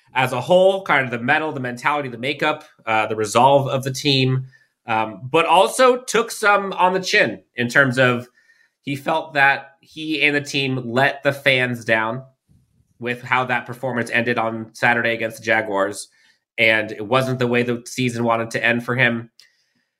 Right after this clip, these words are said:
Those are kind of the main takeaways. There's a bunch more he talked about, talked about Drew Tranquill and the linebacker staff, which we have some questions about, uh, talked about what we'd like to see from the contract extension with Justin Herbert, talked about Brandon Staley's job security,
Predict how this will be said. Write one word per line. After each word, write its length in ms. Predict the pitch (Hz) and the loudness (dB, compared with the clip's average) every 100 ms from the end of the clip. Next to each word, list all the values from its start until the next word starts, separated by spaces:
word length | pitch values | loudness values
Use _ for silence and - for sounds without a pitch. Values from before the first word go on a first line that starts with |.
| _ _ | _ _
Those 160 | 165 226 | 2 2
are 60 | |
kind 180 | 262 262 | 4 4
of 60 | 233 | 4
the 120 | 180 | 0
main 340 | 175 196 196 190 | 2 2 2 -2
takeaways. 640 | 180 147 131 117 95 - _ | 0 0 -2 -8 -8 -14 _
There's 140 | 131 127 | -8 -4
a 60 | |
bunch 360 | 131 170 196 190 | 0 2 2 0
more 300 | 170 165 175 | -2 0 -2
he 120 | 175 | -6
talked 280 | - 165 165 | 0 0 0
about, 300 | 160 165 160 | 2 2 2
talked 220 | 151 139 | 0 0
about 240 | 135 131 123 | 0 -4 -4
Drew 120 | 120 | -10
Tranquill 460 | - 147 147 147 120 | -2 0 0 -4 -4
and 40 | |
the 40 | |
linebacker 460 | 117 143 143 143 143 | 0 0 2 0 -2
staff, 340 | - 143 135 | 0 2 2
which 240 | 117 117 - | -2 -10 -10
we 80 | 117 | -6
have 180 | 120 | -6
some 160 | - 120 | -4 -6
questions 380 | 127 123 131 120 | -2 -2 -4 -4
about, 380 | 120 120 113 - _ _ _ | 0 0 0 -8 _ _ _
uh, 200 | 107 98 | -8 -8
talked 320 | - 127 131 135 | -2 0 0 -2
about 380 | 120 123 120 | 0 2 0
what 160 | 123 123 | -4 -4
we'd 160 | 127 120 | -2 -2
like 160 | 123 | -2
to 80 | 123 | -4
see 320 | - 127 120 | -6 -4 -4
from 520 | 120 127 120 113 107 - _ _ _ - | -4 0 0 0 -6 -16 _ _ _ -16
the 80 | |
contract 480 | - 139 131 135 131 | -2 -2 2 2 0
extension 400 | 131 135 123 127 | -2 -4 -4 -6
with 120 | 107 | -8
Justin 320 | 104 90 - - | -8 -8 -10 -10
Herbert, 600 | - 170 156 156 143 131 - | 2 2 4 4 4 2 0
talked 260 | 113 - | 0 0
about 440 | 95 104 98 87 - | -6 -4 -4 -6 -2
Brandon 200 | 110 101 | -2 -2
Staley's 360 | - 104 90 | -6 -8 -10
job 340 | - 156 147 139 | -4 0 0 0
security, 800 | 135 - 139 127 123 123 113 | -8 -6 -2 0 2 0 0